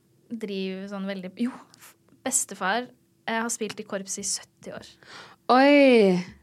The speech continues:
Speaker 2: Oi, wow. Han må ha blitt veldig stolt av deg, da.
Speaker 1: Ja, han tror jeg er veldig stolt.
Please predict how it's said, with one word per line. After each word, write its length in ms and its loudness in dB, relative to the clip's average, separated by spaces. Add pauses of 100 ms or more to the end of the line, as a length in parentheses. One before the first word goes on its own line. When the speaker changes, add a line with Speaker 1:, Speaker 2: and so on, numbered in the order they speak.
(1500)
Speaker 2:
Oi, 160 0
wow. 360 2
Han 180 6
må 80 6
ha 60 4
blitt 200 2
veldig 240 2
stolt 320 -4
av 80 0
deg, 160 2
da. 120 0 (280)
Speaker 1:
Ja, 180 -4 (140)
han 280 -10
tror 180 -10
jeg 80 -4
er 80 -8
veldig 140 -14
stolt. 360 -18